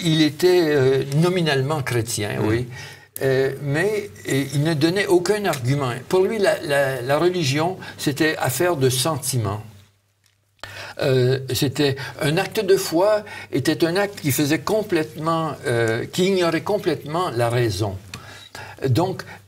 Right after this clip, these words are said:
Speaker 1: euh, le simple fait de croire en Dieu, pour lui, euh, n'avait rien à voir avec la raison. Mais, mais c'est faux, c'est faux. Euh, il y a des arguments, euh,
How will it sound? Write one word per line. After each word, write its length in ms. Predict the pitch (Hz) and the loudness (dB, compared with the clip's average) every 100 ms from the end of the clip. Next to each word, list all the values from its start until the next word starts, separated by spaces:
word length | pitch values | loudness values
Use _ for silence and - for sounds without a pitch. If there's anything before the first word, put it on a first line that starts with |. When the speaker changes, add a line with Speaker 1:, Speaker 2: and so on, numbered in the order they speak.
| _ - | _ -4
Speaker 1:
euh, 160 | 160 - | -4 2
le 100 | 175 | 2
simple 380 | 170 254 247 156 | 4 2 2 2
fait 180 | - 202 | 4 2
de 120 | 139 | 2
croire 400 | 135 160 156 131 | 0 0 2 2
en 160 | 131 127 | 2 2
Dieu, 520 | 120 139 208 240 240 - - - | 0 0 0 -2 -8 -14 -12 -4
pour 180 | 120 | 0
lui, 360 | 127 165 214 208 - - - | 2 0 -2 -6 -14 -20 -4
euh, 460 | 123 123 120 120 - - - | 0 2 2 0 -2 -6 -4
n'avait 240 | 135 127 | 0 2
rien 220 | 139 165 180 | 2 0 0
à 60 | |
voir 160 | 139 156 | 0 0
avec 160 | 127 123 | 0 -2
la 100 | 110 | -2
raison. 340 | 113 120 104 - - _ _ | -2 -4 -6 -12 -20 _ _
Mais, 360 | 147 113 98 - - - _ - | -6 -2 -2 -6 -14 -20 _ -10
mais 100 | - | -4
c'est 160 | 139 | -2
faux, 260 | - 311 320 - - | -2 -2 -4 -12 -8
c'est 180 | - | -6
faux. 340 | 160 - - - - - - _ - | -4 -2 -4 -6 -18 -20 -20 _ -2
Euh, 280 | 127 127 123 | 0 0 0
il 60 | 135 | 0
y 80 | |
a 60 | 143 | 2
des 240 | 123 113 | 2 0
arguments, 640 | 135 - 110 104 123 190 240 - - - _ _ _ _ - - | 0 -2 -4 -2 -2 -4 -8 -12 -20 -20 _ _ _ _ -18 -8
euh, 300 | 113 95 | -6 -4